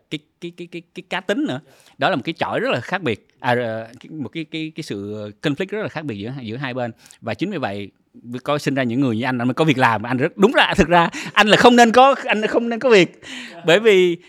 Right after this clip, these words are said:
nếu mà tất cả mọi người đều nói với nhau được dễ dàng rồi thì cần gì phiên dịch, đúng không? Ai cũng nói được cái ngôn ngữ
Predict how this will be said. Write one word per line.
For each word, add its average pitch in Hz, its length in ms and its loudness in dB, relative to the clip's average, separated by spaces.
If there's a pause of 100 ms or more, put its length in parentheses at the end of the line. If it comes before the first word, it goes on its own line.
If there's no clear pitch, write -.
(220)
nếu 226 180 2
mà 285 100 0
tất 277 160 0
cả 208 60 -2
mọi 185 120 0
người 175 80 2
đều 165 100 6
nói 233 180 4
với 294 80 -4
nhau 214 140 0
được 165 160 0 (260)
dễ 156 120 4
dàng 196 300 2
rồi 143 220 6
thì 143 120 -2
cần 156 220 2
gì 143 60 0
phiên 190 180 -2
dịch, - 200 0
đúng 202 120 -2
không? 196 100 -2
Ai 190 140 0
cũng 160 160 -4
nói 214 220 -4
được 180 160 -8
cái 190 100 -6
ngôn 180 140 -2
ngữ 147 240 0